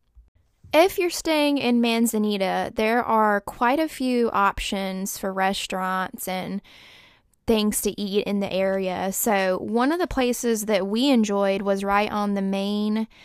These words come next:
avenue, Laneta Avenue, and that was Left Coast Siesta.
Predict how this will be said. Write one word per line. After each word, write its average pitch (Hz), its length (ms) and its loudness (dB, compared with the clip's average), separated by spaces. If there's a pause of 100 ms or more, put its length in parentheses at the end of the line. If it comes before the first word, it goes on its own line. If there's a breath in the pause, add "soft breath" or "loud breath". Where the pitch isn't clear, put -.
(180 loud breath)
avenue, 190 580 0
Laneta 196 360 0
Avenue, 180 920 -2 (520 loud breath)
and 220 220 2
that 220 220 0
was 220 200 0 (120)
Left 196 260 -2
Coast 214 680 -4
Siesta. 185 1000 -4